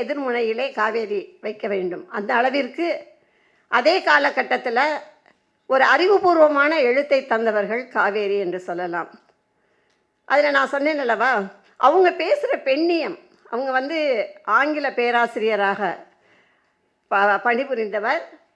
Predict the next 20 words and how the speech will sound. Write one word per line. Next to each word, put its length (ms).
ஒரு 220
நல்ல 320
ஆய்வாளர். 800
தொடர்ந்து 480
ஆய்வுலகிலே 640
அவர்கள் 340
இருந்து 400
கொண்டிருக்கின்றார்கள். 880
அப்படிப்பட்ட 720
ஒரு 160
ஆய்வாளரிடம் 840
இருந்து 400
கதைகள் 400
வருகின்ற 480
பொழுது, 340
அறிவு 340
தளத்திலே 540
அது 240
மற்றவர்களை 600
விட, 280